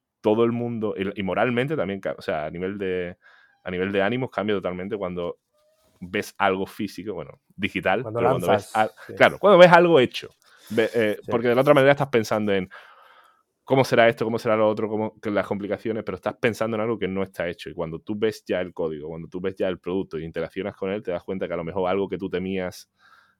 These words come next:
Speaker 1: está, eh, eh, eh, acababa siendo muy fácil de hacer o algo que no habías pensado es un problema, ¿no? Entonces,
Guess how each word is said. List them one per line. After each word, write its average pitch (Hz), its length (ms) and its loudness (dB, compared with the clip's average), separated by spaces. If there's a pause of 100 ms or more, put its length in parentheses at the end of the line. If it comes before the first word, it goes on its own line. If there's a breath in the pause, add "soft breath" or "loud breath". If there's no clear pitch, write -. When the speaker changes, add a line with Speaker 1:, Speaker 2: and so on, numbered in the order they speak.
(280)
Speaker 1:
está, - 460 0
eh, 98 160 -4
eh, 98 180 0 (220)
eh, 107 160 -2
acababa 101 340 2
siendo 95 200 -4
muy 95 120 -2
fácil 95 220 -2
de 90 80 0
hacer 123 260 0
o 87 120 0
algo 92 200 2
que 90 140 -2
no 87 80 -4
habías 90 160 -4
pensado 92 540 -4 (140)
es 87 240 -4
un 92 120 -6
problema, 78 320 -8
¿no? 87 80 -10
Entonces, 98 320 -10